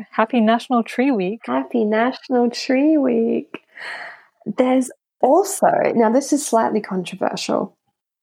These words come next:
Speaker 2: but there's a concept called guerrilla gardening.
Speaker 1: Ooh, that sounds controversial.
Speaker 2: Yeah. <laughs> So I, I don't know if it's illegal technically, but basically, and you can, um, have a look on,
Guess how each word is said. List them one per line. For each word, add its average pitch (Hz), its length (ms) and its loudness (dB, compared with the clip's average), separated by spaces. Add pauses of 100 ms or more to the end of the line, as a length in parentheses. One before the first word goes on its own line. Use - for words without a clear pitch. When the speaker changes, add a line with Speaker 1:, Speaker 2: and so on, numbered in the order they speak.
(480)
Speaker 2:
but 202 80 2
there's 214 160 0
a 220 60 0
concept 254 560 -2
called 185 320 -2
guerrilla 180 340 2 (540)
gardening. 202 180 -2
Speaker 1:
Ooh, 190 360 -2
that 226 220 -4
sounds 220 300 2
controversial. 226 760 2
Speaker 2:
Yeah. 392 80 4
<laughs> 381 100 -4 (920)
So 269 100 -2 (100)
I, - 280 0
I 240 40 2
don't 302 240 0
know 302 240 2
if 247 80 -2
it's - 100 -6
illegal 214 600 0
technically, - 460 -8
but - 180 -4
basically, 240 840 -2 (280)
and 190 120 4
you 190 120 4
can, 180 380 -2 (260)
um, 170 200 -2
have 190 240 0
a 190 40 2
look 170 220 2
on, 165 260 -6